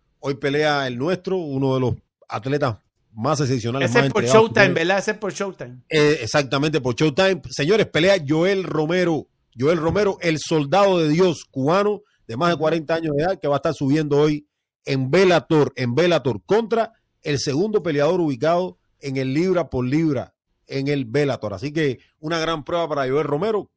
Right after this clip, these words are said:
Speaker 1: va complicadísimo, pero todo el apoyo. Si usted es cubano, le gusta el boxeo y le gustan las, las artes marciales mixtas, recuerden, señores, que hoy pelea Ro-, Joel Romero por Showtime.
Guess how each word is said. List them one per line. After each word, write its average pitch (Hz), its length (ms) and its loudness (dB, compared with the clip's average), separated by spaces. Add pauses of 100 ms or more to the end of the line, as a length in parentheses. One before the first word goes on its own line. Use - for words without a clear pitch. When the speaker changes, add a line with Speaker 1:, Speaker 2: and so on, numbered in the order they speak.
(140)
Speaker 1:
va 139 140 -2
complicadísimo, 156 760 -6 (220)
pero 220 400 -2
todo 202 180 -2
el 190 60 -2
apoyo. 165 300 -4
Si 127 80 -6
usted 208 160 -2
es 214 60 -4
cubano, 220 480 -2 (200)
le 123 120 -8
gusta 196 200 -2
el 185 60 0
boxeo 156 280 -2
y - 40 0
le 160 40 -2
gustan 175 260 -2
las, 143 260 -8
las 120 160 -4
artes 165 160 -2
marciales 143 340 -2
mixtas, 208 440 -8 (260)
recuerden, 151 460 -4
señores, 151 300 -4
que 165 80 -6
hoy 147 60 -6
pelea 160 280 0
Ro-, 127 280 -4
Joel 139 180 2
Romero 147 300 0
por 120 120 -8
Showtime. 110 420 -4